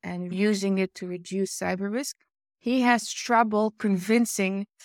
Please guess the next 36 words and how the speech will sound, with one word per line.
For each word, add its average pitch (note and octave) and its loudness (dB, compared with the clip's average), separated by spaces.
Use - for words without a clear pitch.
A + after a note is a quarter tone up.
the F3 -8
chief A3+ -6
information F#3 -4
officer D4 0
because F#3+ -4
he G3 -2
reports F#3+ -2
to F#3 -6
the F3+ -8
C G3 -2
I E3+ 2
O E3 0
and D#3+ -6
not F3 -6
to A#3+ -8
the A3+ -10
C B3 -8
E B3+ -6
O, C4+ -6
and G#3+ 0
also A3 0
the G3+ -4
C F#3+ -4
E - -4
O F3 0
in D#3+ -8
this - -12
case. - -4
Both A3 2
believe, G#3 2
according F#3 -2
to, E3+ -6
let's F3+ -6
call F3 -4
him D#3 -10
John, A3+ 4